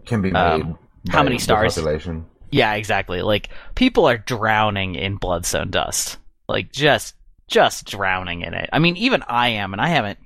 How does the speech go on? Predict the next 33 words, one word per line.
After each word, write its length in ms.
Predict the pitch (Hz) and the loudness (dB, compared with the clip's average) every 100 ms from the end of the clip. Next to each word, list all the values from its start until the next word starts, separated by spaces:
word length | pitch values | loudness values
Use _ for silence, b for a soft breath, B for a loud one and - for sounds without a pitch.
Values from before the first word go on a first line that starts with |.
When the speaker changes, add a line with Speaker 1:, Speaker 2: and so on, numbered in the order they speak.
| - - | -16 -2
Speaker 2:
I 60 | 175 | 0
haven't 180 | 127 - | 0 -2
champ 340 | - 110 65 | -4 -4 -4
farmed 220 | 87 87 | -4 -4
in 140 | 87 - - | -8 -12 -12
ages. 600 | - 98 90 92 90 - - B B B - | -6 -4 -4 -4 -2 -4 -6 B B B 4
That's 160 | 233 | 4
not 140 | 175 104 | 4 -2
true. 240 | 101 95 | -8 -8
I've 80 | 101 | -6
done 180 | 117 92 | -4 -2
Edge 160 | 98 | -2
of 60 | 92 | -4
the 40 | |
Mist 220 | 90 90 | -4 -6
farming, 420 | - 80 78 95 - - | -2 -2 -2 -6 -8 -2
but 220 | 110 107 - - - _ _ - _ - | 2 2 -2 -14 -18 _ _ -20 _ -4
yeah. 220 | 95 90 - B B B B B B - | -2 -2 -4 B B B B B B 0
I 80 | 247 | 2
think, 220 | 226 170 - | 2 -2 -4
I 120 | 147 143 | -2 0
think 160 | 113 | -2
that's 300 | 98 95 - | -6 -6 -8
probably 500 | - 110 101 92 101 | -2 0 0 -2 -4
why. 560 | 101 98 92 95 107 123 - | 0 2 4 2 0 -4 2
Uh, 60 | |
I've 260 | 120 117 135 | 4 6 4
heard 160 | 156 | 2
people 220 | 123 110 110 | 0 -2 0
getting 260 | 110 104 | 0 2
exotics 480 | 104 101 90 90 - | 0 0 0 0 -2
from 220 | - 98 | -2 0
it, 180 | 95 98 | 0 -2